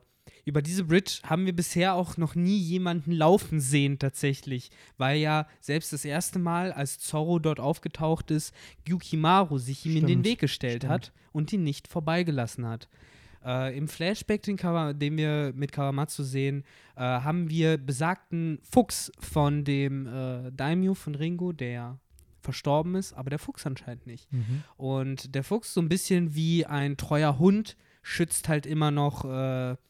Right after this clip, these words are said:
Speaker 1: den Ort seines Meisters, gleichzeitig auch, äh, den, den Friedhof der, der Wano, äh, Samurai, also diesen heiligen Ort, der halt, von dem er weiß, dass er halt von einer immensen Wichtigkeit für seinen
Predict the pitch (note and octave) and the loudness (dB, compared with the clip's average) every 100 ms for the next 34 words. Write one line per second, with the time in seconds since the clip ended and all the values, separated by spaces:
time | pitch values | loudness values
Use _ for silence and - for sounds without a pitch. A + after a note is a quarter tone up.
0 | _ C#3 B2+ - C#3+ D3 - C3 B2+ - | _ -6 -6 -2 0 0 -2 -8 -8 -6
1 | C3+ C#3+ - D3 C3 - B2+ B2+ - C3 | -2 -2 -2 -2 -2 -4 -6 -6 -4 -6
2 | B2+ B2 G#2+ B2+ - - - - - C3+ | -6 -8 -6 -6 -8 -20 -20 -20 -14 -6
3 | B2 A#2+ A#2+ C3 C3 C3 C3 C3 C3 B2+ | -2 -2 -2 -4 -4 -6 -4 -4 -4 -6
4 | - E3+ F3+ - D#3+ D#3 - C#3+ C3+ B2+ | 0 4 4 4 2 2 0 -2 -2 -2
5 | B2 B2+ A#2+ A#2+ B2+ C#3 D3+ C#3+ C#3 C#3 | -4 -6 -6 -4 -2 0 2 2 0 -2
6 | C3+ C3+ C3 B2+ C3 C#3+ D3 C#3 C#3 C#3+ | -2 -2 -2 -4 -2 0 2 0 0 2
7 | C3 B2 A#2+ B2 B2 A#2+ C#3+ C#3 C3+ - | 0 0 -4 -4 -4 0 0 0 -2 -2
8 | C3+ C#3 - - - - _ C3 C3 C3 | 0 0 -4 -20 -20 -20 _ -2 2 2
9 | C3 C3 - C3 C3 C3 B2+ C3 - - | 2 -2 -4 -2 -2 0 0 -2 -4 -6
10 | B2+ A#2+ A#2 - B2 A#2+ A#2+ D3+ D3 D#3 | -4 -4 -8 -10 -10 -10 -6 0 2 2
11 | D3+ D#3+ - D3 - C3 - B2 A#2+ A#2 | 2 0 -2 -6 -6 -6 -6 -8 -6 -8
12 | A#2 | -10